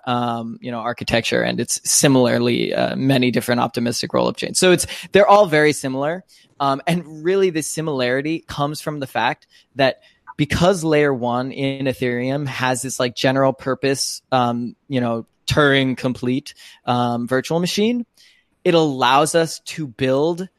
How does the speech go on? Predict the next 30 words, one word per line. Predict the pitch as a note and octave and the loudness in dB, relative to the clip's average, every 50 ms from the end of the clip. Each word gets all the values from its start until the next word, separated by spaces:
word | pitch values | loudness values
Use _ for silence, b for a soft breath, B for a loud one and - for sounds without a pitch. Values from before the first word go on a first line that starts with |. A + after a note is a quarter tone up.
| _ _ _ _ _ _ _ _ _ _ | _ _ _ _ _ _ _ _ _ _
basically | - D3 C#3+ - - - - C#3 C3+ - | -2 -2 -2 -2 -6 -8 -6 -8 -6 -4
any | - D#3+ D#3+ E3 D#3+ | -2 -2 -2 -2 -2
construction | - - - C#3+ C3+ - - - D3 C3+ - - - - C3 A#2+ | -4 -6 -6 -6 -6 -6 -4 0 0 0 0 0 -4 -4 -4 -4
on | - - B2+ B2+ B2 | -2 0 0 0 -2
top | - - B2 A2+ - - | -2 -2 -2 -2 -2 -2
of | A#2+ A2 G#2+ - | -6 -8 -6 -10
that. | - - - - _ | -10 -10 -10 -12 _
So, | - - - C3 | -14 -8 -4 -2
like, | B2+ B2 A#2+ C#3 | 0 0 0 2
any | C#3+ C#3+ D#3+ D#3 | 2 2 2 0
way | D3+ C#3 C#3 C#3 C3+ | 0 2 2 2 4
that | C3 C3+ B2 | 2 2 0
we | C3 C3+ - | 0 -2 0
organize | C3+ C3+ C3+ B2 C3 C3 B2+ B2+ B2 - | 0 0 0 0 0 0 0 0 0 -2
our | B2 B2 | -4 -4
state | A#2+ - - C#3+ C3+ - | -4 -4 -2 -2 -2 -2
in | C3+ B2+ B2 | -2 -4 -2
layer | A#2+ A#2+ B2 B2+ C3+ | -2 -2 -2 -2 -4
two, | - - A3 G#3 | -2 -4 -2 -2
we | F3+ D#3+ D#3 | -2 -4 -4
can | - E3+ E3 | -4 -4 -4
do | D3+ C4 D4 A3 | -2 -2 2 4
that | G3 D#3+ D3 - | 4 4 4 4
on | D3 D#3 D3+ D#3 | 4 2 4 4
the | D3+ D3 | 4 2
layer | C#3+ C#3+ C#3+ C#3+ C#3+ | 4 4 4 4 4
one | D#3 F#3 G#3+ F3 D3+ D3 | 2 2 2 2 2 2
because | B2+ C#3 - - - D3+ D#3+ D#3+ C#3+ C3+ | -2 -6 -8 0 2 4 4 4 2 2
it | C#3+ C3 C3+ | -2 2 2
is | C3+ B2+ A#2+ A#2 - - | 2 2 2 0 -6 -12